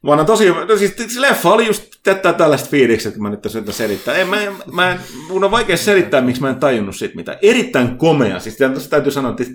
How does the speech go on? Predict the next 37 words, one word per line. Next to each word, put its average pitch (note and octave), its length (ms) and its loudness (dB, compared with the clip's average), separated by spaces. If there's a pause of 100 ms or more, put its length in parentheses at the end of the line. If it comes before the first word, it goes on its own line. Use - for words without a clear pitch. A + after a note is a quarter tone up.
(180)
erittäin D#3 460 4
tarkasti, F#2+ 560 -6
että A3 140 -4
puvustus F#3+ 500 0
niin F3+ 320 -4
viimeiseen C#3+ 520 -2
tippaan G#2+ 440 -2
asti F#2 220 -8
vedetty G2+ 320 -4
lavastus A2+ 500 -4
kaikki. - 520 -10 (340)
Et A#2 120 -12
ihan F#3 240 0
niin A#2+ 160 -4
kuin, A#2+ 320 -6
niin F#3+ 240 0
autenttisen A2+ 580 0
olosta G2+ 240 -4
kuin F2+ 120 -10
voi F#2 120 -8
olla, G2+ 520 -4
ei A2+ 140 -8
mitään. A#2+ 380 -2 (680)
Ö, C3+ 40 -2 (720)
erittäin D#3 380 2
hyvää G2 180 0
näyttelijän C3+ 640 2
ty-, - 320 -10
suori-, A#2+ 380 0 (120)
niin A#2+ 120 -4
kuin G#2+ 120 -10
työtä. A#2 460 0 (840)
Ja B2+ 100 0
kaikin E3+ 360 4
tavoin B2 320 2
siis, A#2 160 0
että B2 180 -4